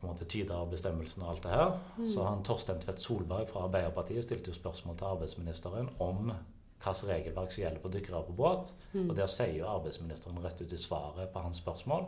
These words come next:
Speaker 1: at det er uklart nå. Det
Speaker 2: Mm.
Speaker 1: fremstår uklart. Så da har du en haug med dykkere da, som ikke vet hva lov de skal forholde seg til heller.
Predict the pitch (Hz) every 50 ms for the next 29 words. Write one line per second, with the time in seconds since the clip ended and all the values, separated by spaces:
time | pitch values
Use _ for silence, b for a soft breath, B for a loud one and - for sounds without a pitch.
0 | - B B B B B B B B B B B B B - - 101 95 - -
1 | - - - 95 90 87 - - 92 87 - - 90 82 85 - - - 92 92
2 | - - - - - - - 220 208 202 190 180 170 170 165 156 - - - 98
3 | 95 90 - - 113 117 - - - - - - - - - - - B B B
4 | B B B B B B B B B B B - 113 117 131 139 143 117 113 104
5 | 120 123 107 104 101 123 123 123 101 87 87 123 127 110 117 117 117 104 98 92
6 | - 104 95 87 80 78 80 80 - - - - 92 85 82 78 - 90 87 -
7 | - 78 76 76 -